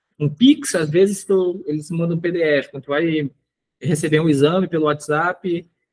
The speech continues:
é o P D F. J P G ou J peg são dois sig-, são dois formatos de arquivo parecidos, e eles,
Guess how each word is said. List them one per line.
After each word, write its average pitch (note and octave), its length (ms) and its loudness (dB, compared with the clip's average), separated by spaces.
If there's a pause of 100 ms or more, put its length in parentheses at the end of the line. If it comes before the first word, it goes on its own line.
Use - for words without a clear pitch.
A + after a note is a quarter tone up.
(120)
é C#3 100 -2
o C#3 60 -2
P D#3+ 140 -6
D D#3 100 0 (180)
F. - 220 -14 (680)
J F#3 340 0
P E3+ 200 2
G D3 160 0
ou E3 60 0
J D3 240 -4
peg E3 400 -2
são C#3 220 -6
dois E3 240 -2
sig-, D3+ 380 -8 (680)
são D3 180 -4
dois D#3 400 0
formatos D3 480 -4
de D3+ 80 -2
arquivo C#3 300 -4
parecidos, E3+ 720 -2 (1500)
e D3 160 4
eles, D#3+ 1040 2